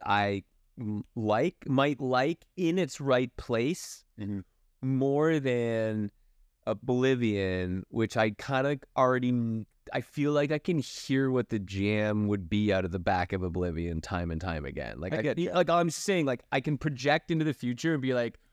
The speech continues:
Speaker 1: "Oh, here comes Oblivion. Oh, they're jamming it out. Oh, I already know what it's gonna sound like.
Speaker 2: Yeah.
Speaker 1: It's gonna keep
Speaker 2: I know
Speaker 1: going."
Speaker 2: what you mean. Like, Oblivion has, like, a chord progression that, like, feels very familiar. Nothing, like, super, you know, new wave,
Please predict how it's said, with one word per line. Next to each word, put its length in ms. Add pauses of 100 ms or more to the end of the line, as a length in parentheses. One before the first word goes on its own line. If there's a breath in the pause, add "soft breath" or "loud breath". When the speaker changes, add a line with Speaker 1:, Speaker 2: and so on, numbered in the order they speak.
(220)
Speaker 1:
"Oh, 300
here 180
comes 260
Oblivion. 600 (140)
Oh, 240
they're 120
jamming 380
it 100
out. 320 (100)
Oh, 400 (100)
I 60
already 160
know 120
what 80
it's 100
gonna 120
sound 320
like. 300
Speaker 2:
Yeah. 220
Speaker 1:
It's 80
gonna 180
keep 240
Speaker 2:
I 20
know 60
Speaker 1:
going." 120
Speaker 2:
what 120
you 60
mean. 160
Like, 140
Oblivion 480
has, 280
like, 140
a 80
chord 320
progression 580
that, 180
like, 220
feels 340
very 220
familiar. 580
Nothing, 480
like, 220
super, 540 (800)
you 160
know, 260 (140)
new 500 (1400)
wave, 480